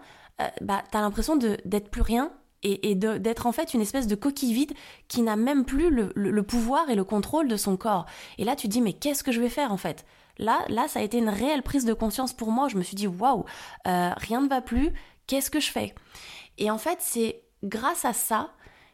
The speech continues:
que j'ai vraiment appris à me connaître en profondeur. C'est grâce à ça que j'ai été finalement creusée. Alors après, attention, parce que c'est aussi mon mode de fonctionnement.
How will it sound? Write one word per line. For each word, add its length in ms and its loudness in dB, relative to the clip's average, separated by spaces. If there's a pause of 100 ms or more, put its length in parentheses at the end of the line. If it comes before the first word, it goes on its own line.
(120)
que 120 0
j'ai 160 2
vraiment 420 0
appris 320 -2
à 80 2
me 140 2
connaître 500 -2 (340)
en 120 0
profondeur. 720 0
C'est 220 -4
grâce 320 -2
à 100 2
ça 200 -2
que 140 -4
j'ai 220 0
été 220 -4
finalement 480 -2
creusée. 420 0
Alors 220 0
après, 180 -2
attention, 380 -2
parce 160 -4
que 80 -2
c'est 180 -6
aussi 300 -2
mon 100 2
mode 180 0
de 100 -2
fonctionnement. 540 0